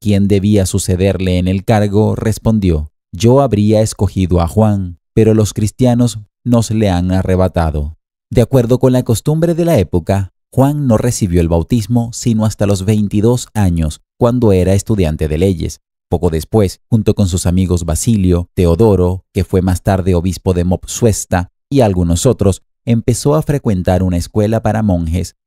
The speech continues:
donde estudió bajo la dirección de Diodoro de Tarso y, el año trescientos setenta y cuatro, ingresó en una de las comunidades de ermitaños de las montañas del sur de Antioquía. Más tarde,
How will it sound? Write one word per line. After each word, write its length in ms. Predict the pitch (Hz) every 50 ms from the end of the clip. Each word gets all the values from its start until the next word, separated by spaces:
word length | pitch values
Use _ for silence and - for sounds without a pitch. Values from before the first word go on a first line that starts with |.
| _ _
donde 320 | - 104 110 110 117 113 113
estudió 440 | 110 - - 120 113 113 110 110
bajo 240 | 110 120 120 113 135
la 80 | 135 131
dirección 520 | 123 127 107 95 - - - 92 87 85
de 160 | 85 90 90
Diodoro 600 | 87 87 90 85 82 80 90 107 110 107 110 110
de 100 | 107 113
Tarso 640 | 110 - 110 87 82 85 - - 98 92 90 - - _ _ -
y, 380 | 104 98 90 87 82 87 87 -
el 180 | - 92 87 82
año 200 | 82 80 80 82
trescientos 540 | - - 82 - - 92 85 80 - 82 -
setenta 360 | 87 85 - - 85 80 85
y 80 | 82 -
cuatro, 500 | - - 113 113 107 - 110 110 104 - _ _ _ -
ingresó 560 | - 117 113 104 110 107 98 - - 123 139
en 160 | 143 135 107
una 220 | 92 92 90 95 95
de 100 | 95 101
las 160 | 92 90 -
comunidades 640 | - 98 92 90 87 87 85 85 87 85 90 82 80
de 80 | 92
ermitaños 640 | 90 87 90 90 87 - - 104 107 110 113 113 98
de 80 | 107 120
las 160 | 120 117 98
montañas 540 | 95 92 90 85 - 85 87 90 98 98 90
del 160 | 101 95 87
sur 240 | - - 92 87 82
de 100 | 85 85
Antioquía. 640 | 82 80 76 82 80 80 - - 117 107 90 78 - _ _ _ _
Más 260 | - 95 85 78 - -
tarde, 440 | - 110 98 87 85 98 95 -